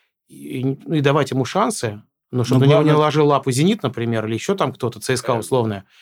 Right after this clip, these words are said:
Speaker 3: ну да.
Speaker 1: Вот. То, наверное, можно взять. Ну, понять, что если человек хочет уехать за границу, есть предложение, ну, можно отпустить. Ну, я не знаю, он сам, мне кажется, не поедет.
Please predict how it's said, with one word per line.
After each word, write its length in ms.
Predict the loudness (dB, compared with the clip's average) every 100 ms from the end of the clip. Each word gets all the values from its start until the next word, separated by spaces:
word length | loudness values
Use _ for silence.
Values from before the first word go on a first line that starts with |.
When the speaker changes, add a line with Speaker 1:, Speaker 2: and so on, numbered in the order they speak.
| -14
Speaker 3:
ну 120 | -8
да. 180 | -6 -4
Speaker 1:
Вот. 400 | 0 2 0 -4 _ _
То, 160 | 0 2
наверное, 320 | 4 2 2
можно 240 | 2 2
взять. 280 | 2 0 0
Ну, 80 | -2
понять, 280 | 0 0 0
что 100 | -2
если 160 | -6 -4
человек 160 | -4
хочет 260 | -2 -4 -2
уехать 280 | 0 0 0
за 60 | -2
границу, 240 | -2 -2
есть 100 | -6
предложение, 460 | -8 -4 -2 -2 -2
ну, 120 | -2
можно 300 | -2 -2 -4
отпустить. 420 | -4 -8 -10 -8
Ну, 100 | -4
я 100 | -2
не 60 | 0
знаю, 140 | 0
он 160 | 0 0
сам, 160 | 0 -2
мне 80 | -2
кажется, 240 | -8 -12
не 40 |
поедет. 360 | -12 -10 -10 -14